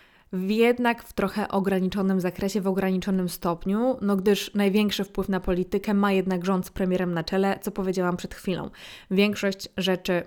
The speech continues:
jest jednak przez premiera, e, koordynowane i jest on takim realnym władcą państwa, jeżeli, e, posługujemy się tą taką monarszą nomenklaturą.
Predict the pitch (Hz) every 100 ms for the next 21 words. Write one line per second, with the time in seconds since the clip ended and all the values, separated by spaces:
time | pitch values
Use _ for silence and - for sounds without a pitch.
0 | - 175 180 175 180 170 170 160 - -
1 | 185 - 196 180 175 165 160 202 - -
2 | 170 170 - 196 220 170 196 185 185 175
3 | 190 160 156 175 190 190 202 202 - 190
4 | 196 - - - 190 220 190 - 196 190
5 | 196 190 180 170 175 165 170 180 175 -
6 | 175 170 - 180 170 - - - - 190
7 | 190 175 170 170 170 - 170 175 - -
8 | 185 196 175 180 180 170 170 180 165 165
9 | - 170 170 165 - - - - 180 180
10 | 185 175 - 175 175 175 170 165 170 170
11 | 165 170